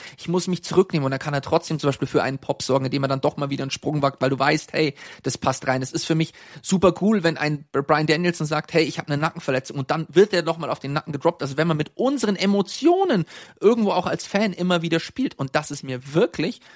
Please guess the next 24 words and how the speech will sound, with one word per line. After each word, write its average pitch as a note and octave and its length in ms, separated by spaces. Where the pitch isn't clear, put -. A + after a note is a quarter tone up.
von B2+ 180
vorne A#3 420
bis F#3 160
hinten F3+ 220
komplett - 580
egal, E3+ 480
ob, - 280
ob D3+ 200
eine D3 160
Storyline D#3 540
dann C3+ 240
lustig F3 520
ist, - 260
ob - 160
sie - 100
emotional E3 680
ist, D3+ 160
ob C#3 160
sie C#3+ 140
Tiefgang E3+ 640
hat, D3+ 220
ob C3 180
sie, B2+ 460
ähm, A#2+ 340